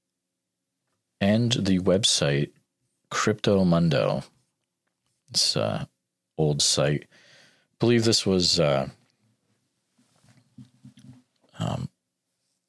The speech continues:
kept up by Craig Woolheater and others. So it's, it's an interesting story, and I'll have the, uh, link in the show notes for those who wanna go deeper. In August of nineteen sixty-seven, and this is from a response from John Green. You can,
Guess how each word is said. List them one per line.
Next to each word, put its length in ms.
kept 260
up 160
by 120
Craig 380
Woolheater 640
and 200
others. 420
So 100
it's, 220
it's 160
an 80
interesting 520
story, 340
and 100
I'll 80
have 380
the, 300
uh, 220
link 300
in 60
the 100
show 240
notes 240
for 160
those 240
who 100
wanna 240
go 160
deeper. 500
In 120
August 460
of 100
nineteen 600
sixty-seven, 1040
and 140
this 160
is 80
from 180
a 60
response 560
from 160
John 300
Green. 340
You 140
can, 280